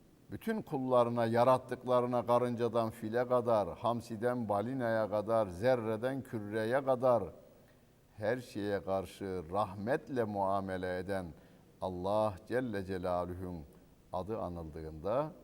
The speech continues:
bizim de yüreklerimiz rahmet damlalarıyla yumuşaması gerekiyor.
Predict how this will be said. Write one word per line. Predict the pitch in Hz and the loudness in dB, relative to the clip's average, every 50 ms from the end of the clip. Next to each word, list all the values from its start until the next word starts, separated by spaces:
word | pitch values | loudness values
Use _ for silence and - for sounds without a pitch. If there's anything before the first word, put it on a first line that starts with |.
| - - - - - - - - - - - | -20 -20 -20 -20 -20 -20 -20 -20 -20 -20 -16
bizim | 87 85 104 123 120 104 87 | -14 -10 -8 -8 -8 -6 -6
de | 85 85 | -6 -6
yüreklerimiz | 85 80 80 85 85 87 85 - - 82 82 82 82 80 82 87 107 127 135 131 - - - - - - - - - _ _ _ - | -6 -6 -6 -6 -6 -6 -8 -8 -8 -8 -8 -8 -8 -8 -8 -8 -8 -8 -8 -10 -12 -16 -20 -20 -20 -20 -20 -20 -20 _ _ _ -8
rahmet | 87 90 85 85 90 85 95 117 123 - - - - | -6 -4 -4 -6 -6 -8 -6 -6 -8 -8 -12 -14 -10
damlalarıyla | 85 85 85 85 85 85 85 85 82 82 82 82 82 90 113 123 117 101 92 90 82 78 76 - - - - - - - | -8 -8 -6 -8 -8 -8 -6 -6 -6 -4 -4 -4 -4 -4 -6 -6 -6 -6 -6 -6 -6 -8 -10 -14 -20 -20 -20 -20 -18 -14
yumuşaması | 87 87 85 82 - - 80 78 80 78 71 - - - | -12 -12 -12 -12 -12 -12 -12 -12 -10 -12 -14 -16 -18 -18
gerekiyor. | 71 69 62 60 60 - - - - - - - - - - | -18 -16 -16 -16 -16 -18 -20 -20 -20 -20 -20 -20 -20 -20 -20